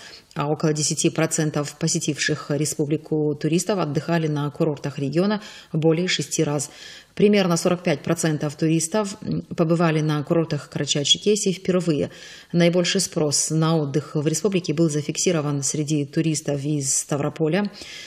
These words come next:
В топ-пять регионов по числу отдыхающих на майских праздниках вошли также гости из Москвы и Московской области, Краснодарского и Ростовского краёв, а также Санкт-Петербурга. В среднем туристы отдыхали в республике два-три дня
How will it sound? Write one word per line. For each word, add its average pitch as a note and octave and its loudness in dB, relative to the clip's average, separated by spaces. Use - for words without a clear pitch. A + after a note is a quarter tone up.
В E3 0
топ-пять - 0
регионов E3+ 0
по E3+ 0
числу F3 -2
отдыхающих D#3+ -2
на D#3+ 2
майских D3+ -2
праздниках E3+ -2
вошли E3+ 2
также D#3+ 0
гости D3+ 0
из D#3 0
Москвы E3 2
и - 2
Московской D3 -4
области, G3 0
Краснодарского F3 0
и D#3 0
Ростовского D#3 -2
краёв, F3+ 0
а D3+ 0
также F3 -2
Санкт-Петербурга. E3 -2
В - -8
среднем F#3+ 2
туристы D#3 0
отдыхали D3+ 0
в D3+ -2
республике D#3 -2
два-три D3+ -2
дня F3+ 2